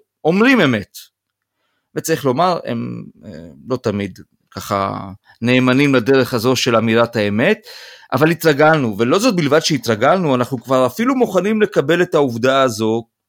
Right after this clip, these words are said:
כמו סוג של אקסיומה, שפוליטיקאים לא תמיד חייבים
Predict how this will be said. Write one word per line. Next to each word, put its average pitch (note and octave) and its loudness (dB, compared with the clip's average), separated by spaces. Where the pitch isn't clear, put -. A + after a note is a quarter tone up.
כמו C#3 -8
סוג C#3 -12
של C3 0
אקסיומה, D3+ -2
שפוליטיקאים D#3+ -2
לא C#3+ 4
תמיד C3 0
חייבים A#2 0